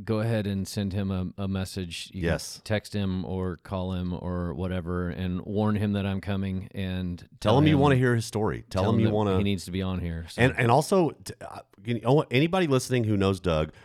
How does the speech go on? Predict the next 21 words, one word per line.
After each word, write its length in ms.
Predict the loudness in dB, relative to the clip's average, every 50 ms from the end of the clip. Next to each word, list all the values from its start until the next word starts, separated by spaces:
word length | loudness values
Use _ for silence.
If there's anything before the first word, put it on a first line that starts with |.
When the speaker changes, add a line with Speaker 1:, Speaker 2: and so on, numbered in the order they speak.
| -10 -4 -4
Speaker 2:
or 120 | -4 -4 -2
even 280 | -2 -2 0 0 2
if 140 | 0 0 0 -2
you 60 | -2
just 200 | -2 -2 -2 0
wanna 160 | 0 2 2
be 100 | 2 0 -2
bold, 520 | 0 2 2 4 4 4 2 0 -4 -8 -16 _ _ _ _ _ _ _ _ _ -4
uh, 400 | -2 0 0 0 0 0 -2 -4 _ -8
and 120 | -6 -4
you 80 | -4 -4
don't 280 | -2 0 0 0 0 -2
know 120 | -6 -6 -6
Doug, 320 | -6 -6 -6 -6 -8 -8 -6
would 220 | -4 -4 -2 -2
you 140 | -2 -6 -4
send 340 | -4 -4 -2 -2 -2 -2 -2
him 380 | -2 -2 -2 -2 -2 -4 -4 -6
an 140 | -6 -6 -8
encouraging 520 | -6 -6 -6 -6 -6 -6 -6 -8 -6 -6
note? 380 | -4 -4 -6 -6 -8 -12 -20